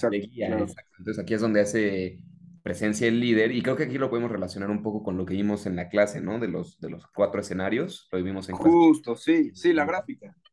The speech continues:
Speaker 1: Sí, hab-, era una gráfica, la hablábamos, y aquí se las, se las resumimos un poco, y pues existen cuatro escenarios que, eh, relacionan el, el, el tipo de relación que tienen los líderes con el equipo de trabajo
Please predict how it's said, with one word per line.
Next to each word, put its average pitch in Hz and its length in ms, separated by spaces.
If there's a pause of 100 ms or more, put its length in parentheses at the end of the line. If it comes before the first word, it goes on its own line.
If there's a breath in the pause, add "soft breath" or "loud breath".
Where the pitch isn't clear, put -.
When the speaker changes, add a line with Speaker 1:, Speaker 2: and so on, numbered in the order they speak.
(500)
Speaker 1:
Sí, 170 200
hab-, 123 140
era 117 240
una 117 140
gráfica, 110 380
la 107 80
hablábamos, 104 420
y 92 40
aquí 92 260
se 98 100
las, 87 400 (360)
se - 140
las 107 180
resumimos 117 560
un 123 140
poco, 123 280
y 135 60
pues 104 180
existen 120 360
cuatro 117 260
escenarios 101 600
que, 104 420 (680)
eh, 104 720
relacionan 123 960 (260)
el, 98 320
el, 90 760 (120)
el 104 140
tipo 147 220
de 127 80
relación 110 360
que 110 80
tienen 110 260
los 92 200
líderes 117 400
con 98 140
el 90 80
equipo 92 200
de 107 60
trabajo 120 640